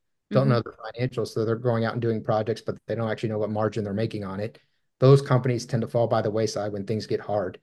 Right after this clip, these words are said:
Speaker 1: whereas the other companies tend to accumulate market share, and actually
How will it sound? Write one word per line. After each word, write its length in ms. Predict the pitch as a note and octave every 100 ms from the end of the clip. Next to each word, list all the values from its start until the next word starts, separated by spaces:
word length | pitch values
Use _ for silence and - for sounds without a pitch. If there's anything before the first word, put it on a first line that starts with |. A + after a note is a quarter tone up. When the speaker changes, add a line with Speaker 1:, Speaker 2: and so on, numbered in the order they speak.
| _ _ _
Speaker 1:
whereas 200 | B2 A2+
the 120 | G#2+
other 160 | A2+ A2
companies 400 | A#2 A2 A2+ G2
tend 160 | A2+ G#2+
to 60 |
accumulate 380 | G#2 A#2 G#2+ -
market 280 | G#2+ G#2+ -
share, 180 | G#2+ G#2
and 80 |
actually 400 | G#2 G#2 A2 G#2